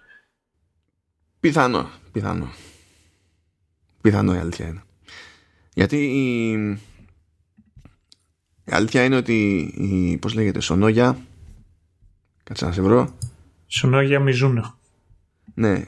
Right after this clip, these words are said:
Speaker 1: η Σονόγια Μιζούνο προφανώς έχει σύνδεση με Ιαπωνία, έτσι,
Speaker 2: Ναι.
Speaker 1: αλλά είναι, είναι, είναι μεγαλωμέ-, είναι γεννημένη στο Τόκιο, αλλά στην ουσία μεγάλωσε στο, στο Λονδίνο. Ε,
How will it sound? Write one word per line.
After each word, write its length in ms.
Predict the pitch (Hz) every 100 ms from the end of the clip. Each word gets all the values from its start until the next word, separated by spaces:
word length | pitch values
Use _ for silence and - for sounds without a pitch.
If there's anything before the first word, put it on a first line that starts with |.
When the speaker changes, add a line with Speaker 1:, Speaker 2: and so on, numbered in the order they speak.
| -
Speaker 1:
η 220 | - 92
Σονόγια 320 | - 95 127
Μιζούνο 260 | 127 120 143
προφανώς 500 | 135 135 127 143 131
έχει 180 | 104 -
σύνδεση 340 | 104 92 87
με 380 | 92 92 98 92
Ιαπωνία, 600 | 139 139 107 110 131 269 -
έτσι, 220 | 139 139
Speaker 2:
Ναι. 120 | 127
Speaker 1:
αλλά 520 | 117 113 110 101 - _ -
είναι, 380 | - 123 139 131 -
είναι, 420 | 127 135 139 123 117 113 107 101 110 - -
είναι 240 | 117 151
μεγαλωμέ-, 460 | 139 117 107 110 -
είναι 260 | 131 151 135 -
γεννημένη 540 | 117 113 117 117 147
στο 140 | 135 -
Τόκιο, 340 | 107 107 101
αλλά 140 | 95
στην 180 | 98 107
ουσία 220 | 101 123
μεγάλωσε 420 | 113 107 110 113 101
στο, 400 | 101 85 85 90
στο 140 | 95
Λονδίνο. 460 | 92 90 98 95 - - - - - - - - - - - _ _ _ _ _ - - -
Ε, 460 | 107 110 104 101